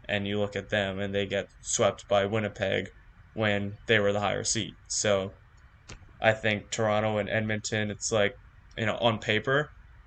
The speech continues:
you know, they have some of the best players in the world, but they're not, you know, they're not teams.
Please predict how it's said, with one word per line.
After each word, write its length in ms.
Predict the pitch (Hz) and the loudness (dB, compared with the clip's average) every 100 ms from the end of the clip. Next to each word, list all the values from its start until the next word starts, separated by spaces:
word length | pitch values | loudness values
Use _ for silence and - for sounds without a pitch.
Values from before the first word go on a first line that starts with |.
| - - - - - - | -20 -20 -20 -20 -14 0
you 120 | 113 | 2
know, 160 | 107 107 | 2 4
they 140 | 113 | 4
have 140 | 110 | 4
some 200 | - 117 | 2 0
of 80 | 110 | 0
the 80 | 104 | 0
best 240 | 104 107 | 0 -2
players 600 | - 107 104 104 101 - - | 0 2 2 2 0 -4 -4
in 80 | 104 | -4
the 80 | 101 | 0
world, 320 | 104 90 - - - - - | 0 0 -6 -16 -20 -18 0
but 320 | 101 92 - - - - - | 2 2 -2 -16 -20 -20 -2
they're 140 | 104 104 | 2 4
not, 340 | 101 101 - - - - - - - | 4 2 -2 -8 -20 -20 -20 -20 -8
you 120 | 104 | -4
know, 200 | 92 - - | -4 -4 2
they're 140 | 113 | 4
not 340 | 107 107 - - | 4 2 0 -2
teams. 600 | 117 95 - - - | -2 -2 -4 -6 -8